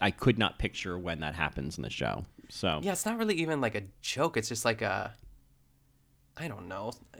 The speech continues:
Speaker 2: Moving on.
Speaker 1: Yeah.
Speaker 2: Moving on.
Speaker 1: Moving on.
Speaker 2: Um, so yeah, five, my five is Schitt's Creek sweep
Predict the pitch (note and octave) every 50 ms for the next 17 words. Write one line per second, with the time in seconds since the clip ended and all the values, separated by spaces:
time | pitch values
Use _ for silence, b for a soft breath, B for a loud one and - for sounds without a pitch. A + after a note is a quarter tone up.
0 | - - D#3 E3 - - - - - F3 F#3 F#3 C3 G#2+ G2+ G2 G2+ G2+ G2+ G#2
1 | A2 A2 - F#3+ G#3 F3+ A#2 F2 E2+ - G#2+ G2+ G2 G2 G#2 C3 F3+ G3 D3 D3
2 | D#3+ E3+ C#3+ A#2 G#2+ B2+ E3 G#3+ A3+ F3+ A#2 A#2 A#2 A2+ D3 C#3+ C#3+ C#3 C#3 C3+
3 | C3+ C3+ C3+ C3+ C3+ C3+ C3+ C3+ C3+ C3+ - - F#3 E3+ C3 G#2 A2+ - - D3+
4 | D3 C#3+ C#3 B2 - - B2+ C#3+ C#3+ C3+ - C#3 C3+ C3+ B2 A#2+ A2 - - -
5 | A2 A2 - - G#2+ F2+ - - - - - -